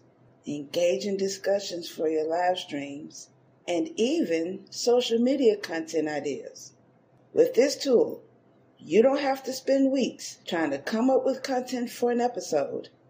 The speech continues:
or unique questions for your guests. Just shuffle the cards and pick one at random. Hit the record button and get started. Now, you can make better content, have more fun while you're at it,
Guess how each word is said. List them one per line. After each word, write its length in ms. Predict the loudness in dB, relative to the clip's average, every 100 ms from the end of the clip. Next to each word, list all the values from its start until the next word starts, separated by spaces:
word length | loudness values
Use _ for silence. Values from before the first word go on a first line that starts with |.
| _ 2
or 140 | 4
unique 460 | 4 2 2 0 -2
questions 520 | 2 2 0 -4 -4
for 140 | -2
your 160 | -2 2
guests. 600 | 2 2 -2 -8 -20 -20 _ _ _
Just 280 | -4 -2 -2
shuffle 380 | 0 0 2 0
the 80 | 0
cards 720 | 0 0 2 0 -4 -10 -18 _ -8
and 180 | -6 -6 -6
pick 300 | -4 -4 -4
one 220 | -2 0
at 160 | 0 0
random. 480 | 0 -2 -6 -12 -16 _ _
Hit 220 | 0 0
the 100 | 0
record 480 | -2 2 2 2 4
button 400 | 4 4 2 0 -6 _ -8
and 200 | -6 -2
get 220 | 0 0
started. 540 | 0 2 2 2 0 -4 _ _ _ _ _ _
Now, 760 | -6 -2 0 0 0 -2 -6 -14 _ _ _ _ _
you 120 | -2 0
can 180 | 2
make 340 | 4 4 2 2
better 220 | 4 4
content, 640 | 2 -2 -2 -2 -4 -6 -12 _ _ _ _ _
have 280 | -2 0 2
more 280 | 4 4
fun 420 | 2 -2 -2 0 2
while 300 | 2 2 4
you're 180 | 4
at 220 | 4 4 4
it, 260 | 2 -2